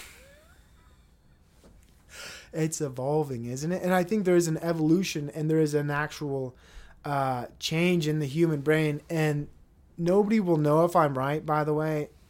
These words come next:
I guess, until, like, a hundred years or whatever. Uh, it will take a long time to bear out what I'm about to state and what I have stated so far. Where the human brain, and this would be hard to compare too, you need brains that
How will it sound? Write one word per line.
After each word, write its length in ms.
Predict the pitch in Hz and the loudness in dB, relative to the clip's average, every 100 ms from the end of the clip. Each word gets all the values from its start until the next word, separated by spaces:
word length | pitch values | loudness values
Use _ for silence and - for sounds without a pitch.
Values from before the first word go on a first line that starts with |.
| - | -12
I 100 | 135 | -10
guess, 440 | 131 143 147 - - - _ | -4 -4 -4 -8 -16 -20 _
until, 400 | 139 127 131 131 | -18 -14 -10 -8
like, 220 | 131 117 120 | -8 -10 -14
a 80 | |
hundred 420 | 117 151 143 139 120 | -12 -8 -6 -6 -6
years 280 | 117 156 | -6 -4
or 80 | 196 | -4
whatever. 460 | 262 302 302 294 277 - - | -6 -6 -10 -12 -14 -14 -6
Uh, 440 | - 151 143 143 135 - - - - | -2 0 0 -2 -4 -10 -18 -18 -4
it 80 | |
will 160 | 180 214 | 2 2
take 180 | 208 190 | 2 0
a 60 | |
long 420 | 170 156 160 165 156 | 2 4 4 2 0
time 300 | 165 156 147 | 0 0 -2
to 100 | 147 | -4
bear 260 | 139 139 | 0 2
out 180 | 139 135 | 2 0
what 120 | 131 | -4
I'm 120 | 135 131 | -6 -6
about 280 | 123 113 - | -4 -6 -6
to 60 | |
state 340 | - 151 127 - - - - 156 | -10 -6 -8 -8 -20 -20 -16 -4
and 100 | 156 | 0
what 100 | 170 | 2
I 60 | |
have 260 | 147 165 151 | 0 -2 -4
stated 340 | 151 139 131 | -4 -4 -6
so 200 | - 135 | -6 -6
far. 280 | 127 80 - - _ _ _ - _ _ _ _ _ 135 | -8 -16 -20 -20 _ _ _ -20 _ _ _ _ _ -8
Where 340 | 139 139 139 | 0 2 2
the 160 | 135 135 | 0 -6
human 440 | 127 190 208 202 | -2 0 2 2
brain, 280 | 170 165 151 | 2 2 2
and 100 | 170 | 2
this 140 | 226 | 2
would 140 | 226 180 | 0 -2
be 100 | 170 | -2
hard 240 | 143 170 | -2 -2
to 60 | 165 | -2
compare 340 | 165 151 165 | -6 -2 -2
too, 160 | 156 202 | -2 -4
you 160 | 156 | -2
need 240 | 185 214 151 | 0 -2 -2
brains 580 | 151 170 175 170 - - - | -2 -2 -2 -4 -8 -10 -4
that 220 | 143 | -4